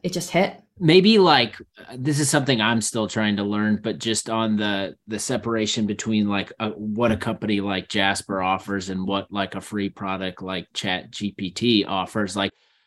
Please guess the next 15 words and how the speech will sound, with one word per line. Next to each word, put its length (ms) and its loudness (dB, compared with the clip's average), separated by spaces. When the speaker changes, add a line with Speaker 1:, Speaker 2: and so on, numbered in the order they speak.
Speaker 2:
what's, 380 4
like, 360 2
what, 380 -4
what 180 4
are, 140 6
what's 400 2
the 400 4
kind 160 2
of 100 0
delineation 800 0
between 480 -4
the 100 -4
two? 300 -4
Is 220 -4
it, 260 -2